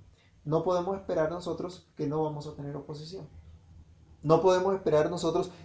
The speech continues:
que no vamos a tener dificultad o adversidad por seguir al Señor y por predicar su palabra. No podemos esperar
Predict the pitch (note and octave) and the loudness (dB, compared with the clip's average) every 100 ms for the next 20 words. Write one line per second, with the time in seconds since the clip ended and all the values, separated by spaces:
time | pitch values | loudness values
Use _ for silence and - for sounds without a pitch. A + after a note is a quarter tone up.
0 | - C#3+ D3 E3+ F#3 F#3 F#3 D#3 C#3+ C#3+ | 2 6 8 10 8 6 2 2 0 -2
1 | E3+ F#3+ F#3 F#3 D#3+ D#3 D#3+ C#3+ C#3 D3+ | -4 0 0 4 6 8 6 2 6 6
2 | D#3 F3 D#3+ D#3 D#3+ - - - - D3 | 6 2 8 8 6 -10 -18 -4 4 10
3 | D3+ D3+ C3 A#2+ E3 E3+ D#3 - D3 D3+ | 8 8 -4 -2 2 4 2 0 -6 0
4 | D3+ D3+ - - C#3 C#3 B2 B2 A2+ - | 0 -2 -10 -2 0 0 -2 -2 -4 -4
5 | B2 C3+ A#2+ A#2+ A2+ - - - - - | -6 -6 -10 -10 -10 -12 -16 -20 -20 -18
6 | - - - - - C3+ E3+ F#3+ G3 G3 | -14 -14 -14 -16 -6 6 8 10 10 8
7 | G3 F#3+ - F#3 F#3 F#3+ - - | 4 2 4 6 6 6 0 -14